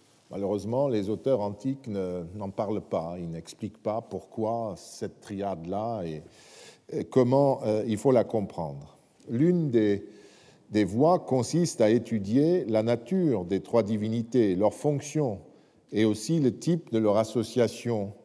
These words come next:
en ne perdant pas de vue le processus de l'analyse théo-, théologique que représentent les divinités fonctionnelles rendues célèbres par les frères Arval et Hermann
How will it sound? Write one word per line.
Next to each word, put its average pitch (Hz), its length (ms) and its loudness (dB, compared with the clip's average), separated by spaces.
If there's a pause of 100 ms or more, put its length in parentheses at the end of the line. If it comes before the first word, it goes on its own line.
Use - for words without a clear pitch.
en 95 100 -6
ne 110 80 -2
perdant 117 440 4
pas 160 180 4
de 135 100 2
vue 139 380 0 (520)
le 101 120 -2
processus 127 840 0
de 107 80 2
l'analyse 113 720 2
théo-, 123 260 4
théologique 123 960 0 (800)
que 127 100 2
représentent 127 920 2
les 104 180 0
divinités 113 560 0
fonctionnelles 127 840 0
rendues 113 400 0
célèbres 120 640 4
par 107 240 0
les 104 100 0
frères 113 380 -2
Arval 120 580 -2
et 113 120 -2
Hermann 117 460 -2